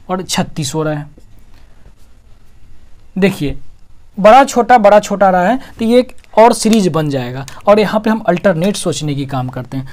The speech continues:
तो देखिए नौ minus करते हैं तो पैंतालीस, तो माइनस नाइन, फिर minus करते हैं नाइन तो ये छत्तीस हो रहा है और आगे nine minus करेंगे तो watt के बाद चला जाएगा। तो इसमें देखिए इसमें क्या कर रहा है, प्लस पाँच कर रहा है, Change कर लेते हैं।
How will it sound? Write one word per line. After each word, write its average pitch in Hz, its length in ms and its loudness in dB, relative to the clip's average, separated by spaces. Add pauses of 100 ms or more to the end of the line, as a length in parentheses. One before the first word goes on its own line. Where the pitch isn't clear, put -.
(120)
तो 190 80 -6
देखिए 202 240 2
नौ 185 240 4
minus 226 340 4
करते 208 260 -2
हैं 220 80 2
तो 214 80 0
पैंतालीस, 135 540 -6
तो 160 80 -6
माइनस 147 460 -4
नाइन, 127 240 -12 (320)
फिर 269 180 4
minus 247 320 4
करते 220 260 0
हैं 220 80 4
नाइन 190 300 0 (200)
तो 190 60 -2
ये 185 140 2
छत्तीस 143 500 -8
हो 131 60 -8
रहा 123 120 -8
है 123 140 -16 (580)
और 185 160 -2 (120)
आगे 196 280 4
nine 277 220 6
minus 262 280 4
करेंगे 247 300 0
तो 240 200 -4 (140)
watt 170 280 2
के 190 120 0
बाद 139 220 0
चला 135 200 -6
जाएगा। 135 200 -6
तो 135 120 -14
इसमें 240 260 0
देखिए 214 260 -2 (420)
इसमें 254 300 4
क्या 254 140 4
कर 233 100 2
रहा 247 80 2
है, 233 120 -2
प्लस 175 280 0
पाँच 147 320 -4
कर 135 180 -10
रहा 131 140 -8
है, 113 100 -10 (680)
Change 151 320 -4
कर 131 160 -10
लेते 123 280 -10
हैं। 127 140 -14